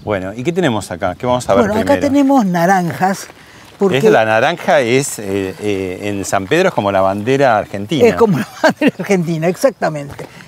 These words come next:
Speaker 2: Es decir, las naranjas, porque hay la naranja de ombligo, que es la primera, eh, del año, y después la naranja que es de esta época, y las que vamos a, a ver ahora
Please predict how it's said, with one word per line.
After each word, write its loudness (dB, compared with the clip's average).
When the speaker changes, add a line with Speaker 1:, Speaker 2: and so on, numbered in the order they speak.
Speaker 2:
Es -10
decir, -6
las -2
naranjas, 4
porque 0
hay 4
la 0
naranja 2
de 0
ombligo, 2
que -8
es -4
la -2
primera, 0
eh, 0
del 2
año, 4
y -6
después 2
la -2
naranja 0
que 0
es -2
de 2
esta -4
época, -6
y -2
las -2
que -4
vamos -4
a, -4
a -4
ver -4
ahora 0